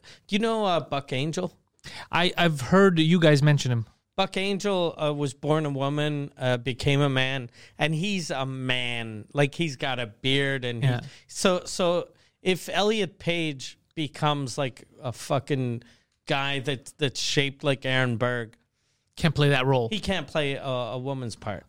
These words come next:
Speaker 2: That, that's fine. That's what I'm
Speaker 1: Yeah.
Speaker 2: saying. Like, right now, nothing changed but
Speaker 1: Yeah.
Speaker 2: the identity.
Speaker 1: 'Cause El-, El-, every picture of Elliot Page was like,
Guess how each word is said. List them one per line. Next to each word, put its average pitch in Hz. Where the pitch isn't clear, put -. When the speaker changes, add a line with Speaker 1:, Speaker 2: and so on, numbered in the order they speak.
Speaker 2:
That, 185
that's 190
fine. 208
That's 196
what 240
I'm -
Speaker 1:
Yeah. 196
Speaker 2:
saying. 226
Like, 139
right 196
now, 170
nothing 165
changed 165
but 147
Speaker 1:
Yeah. 143
Speaker 2:
the 139
identity. 135
Speaker 1:
'Cause 196
El-, 214
El-, 180
every 208
picture 196
of 160
Elliot 147
Page 143
was 139
like, 127